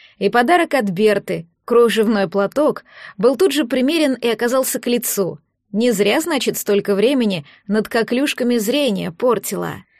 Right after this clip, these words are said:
Хозяйке Берта вручила меховые стельки для зимних обуток.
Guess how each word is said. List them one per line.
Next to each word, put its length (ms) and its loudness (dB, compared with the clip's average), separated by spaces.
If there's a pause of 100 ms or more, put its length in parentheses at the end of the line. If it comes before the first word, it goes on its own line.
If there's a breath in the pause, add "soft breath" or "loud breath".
(260 soft breath)
Хозяйке 540 2
Берта 340 0
вручила 400 0
меховые 440 2
стельки 440 -2
для 220 2
зимних 420 0
обуток. 600 -2